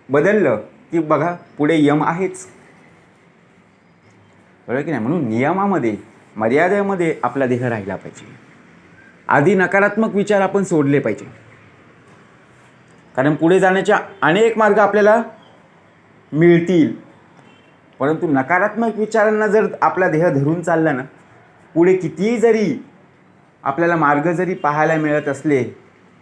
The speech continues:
तरी पुढचा रस्ता आपल्याला मिळणारच नाही. कारण का? कारण मन चंचल असणार, नकारात्मक विचारांमध्ये गुंतलेलं असणार.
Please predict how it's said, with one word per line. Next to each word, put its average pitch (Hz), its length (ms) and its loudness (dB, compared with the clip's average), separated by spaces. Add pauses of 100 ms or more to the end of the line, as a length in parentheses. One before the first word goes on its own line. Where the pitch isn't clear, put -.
तरी 135 120 -2
पुढचा 131 460 -4
रस्ता 123 340 -6
आपल्याला 120 460 -6
मिळणारच 113 760 -4
नाही. 92 140 -20 (680)
कारण 190 260 2
का? 226 260 2 (480)
कारण 127 220 -2
मन 120 420 -2
चंचल 127 440 -6
असणार, - 320 -8 (380)
नकारात्मक 156 680 -2
विचारांमध्ये 160 560 -2
गुंतलेलं 135 480 0
असणार. 110 320 -4